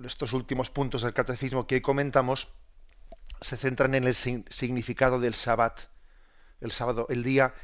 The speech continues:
en el que Dios descansó. Por cierto que, lo digo porque muchos oyentes, eh, posiblemente les cueste,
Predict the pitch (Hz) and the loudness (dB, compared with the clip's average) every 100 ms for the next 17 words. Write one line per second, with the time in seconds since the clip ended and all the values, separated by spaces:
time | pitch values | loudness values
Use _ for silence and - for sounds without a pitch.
0 | - - 139 123 107 120 120 120 120 - | -14 0 2 2 0 0 0 0 -4 -4
1 | 104 - 82 - - - - - - 135 | -6 -6 -8 -10 -14 -16 -16 -16 -14 -16
2 | - - - - - - - - - - | -16 -20 -20 -20 -20 -20 -20 -20 -20 -18
3 | - - - - 123 143 143 143 135 127 | -16 -16 -6 -2 2 2 4 4 6 6
4 | 104 - - - 131 123 113 131 131 127 | 2 -4 -16 -16 -10 -4 -2 -2 -2 -4
5 | 127 120 123 117 131 110 143 - - - | -4 -4 0 4 4 4 2 2 -10 -20
6 | - - - - - - 110 117 117 113 | -20 -20 -20 -20 -16 -12 -8 -6 -6 -6
7 | 117 110 - 139 127 127 131 135 127 139 | -8 -12 -18 -10 -6 0 2 2 2 4
8 | 135 - 131 120 - 139 131 135 127 - | 2 0 -6 -6 0 0 2 2 2 0